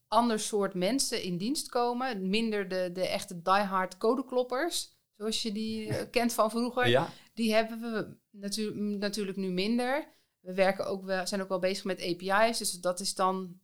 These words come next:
Speaker 1: weer wat meer technisch. En ja, dat, dat zijn wat meer de, de ontwikkelaars van vroeger. Eh, maar voor OutSystems, ja, dat is veel laagdrempeliger. Eh, daar, daar kan, kun, ja,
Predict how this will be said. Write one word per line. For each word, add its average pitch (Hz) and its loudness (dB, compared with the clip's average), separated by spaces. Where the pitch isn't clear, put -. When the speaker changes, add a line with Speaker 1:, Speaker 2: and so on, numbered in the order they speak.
Speaker 1:
weer 190 2
wat 180 2
meer 185 0
technisch. 214 0
En 180 -8
ja, 175 -4
dat, 170 -8
dat - -6
zijn 175 -4
wat 175 -6
meer 185 -2
de, 175 0
de 170 -8
ontwikkelaars 190 -2
van 175 -4
vroeger. 240 -2
Eh, 190 -8
maar 208 6
voor 214 4
OutSystems, 202 0
ja, 196 0
dat 180 -8
is 214 -2
veel 233 -4
laagdrempeliger. 208 0
Eh, 175 -6
daar, 185 2
daar 185 -2
kan, 180 -4
kun, 208 -2
ja, 165 -6